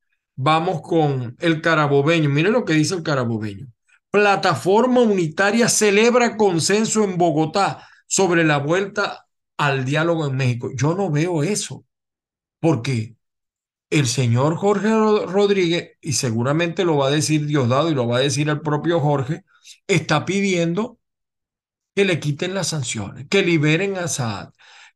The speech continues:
la Corte Penal Internacional. A mí me, me huele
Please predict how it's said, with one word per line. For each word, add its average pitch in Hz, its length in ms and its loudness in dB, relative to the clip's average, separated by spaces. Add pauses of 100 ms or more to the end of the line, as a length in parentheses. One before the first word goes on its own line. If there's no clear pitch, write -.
(300)
la 175 280 2
Corte 190 420 0
Penal 170 400 0
Internacional. 147 1040 -2 (1160)
A 190 120 2
mí 277 200 2
me, 277 480 -2
me 185 320 -2
huele 151 600 -2